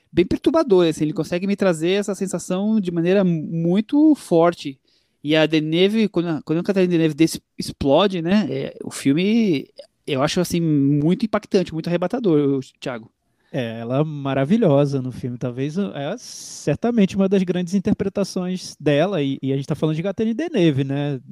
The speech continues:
Speaker 2: então, das grandes atrizes, só por isso já, já vale ver o filme. Essa história de terror psicológico é,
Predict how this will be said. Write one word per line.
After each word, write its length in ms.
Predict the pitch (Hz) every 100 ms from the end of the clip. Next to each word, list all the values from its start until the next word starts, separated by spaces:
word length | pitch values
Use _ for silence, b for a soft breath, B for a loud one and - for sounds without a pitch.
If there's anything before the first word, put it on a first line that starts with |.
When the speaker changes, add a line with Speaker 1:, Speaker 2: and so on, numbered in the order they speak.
| 131
Speaker 2:
então, 640 | 143 135 196 233 185 151 143
das 320 | 143 151 135
grandes 320 | 143 160 180
atrizes, 720 | 214 - 165 170 139 123 - - b b
só 160 | 311
por 160 | 339 277
isso 180 | 240 254
já, 180 | 240 254
já 160 | 185 214
vale 240 | 190 196
ver 300 | 175 180 175 b b b b
o 80 | 180
filme. 340 | 175 170 156 147 b b
Essa 120 | - 214
história 240 | 254 269
de 80 | -
terror 220 | 226 202
psicológico 800 | - - 185 160 185 214 - 165
é, 160 | 185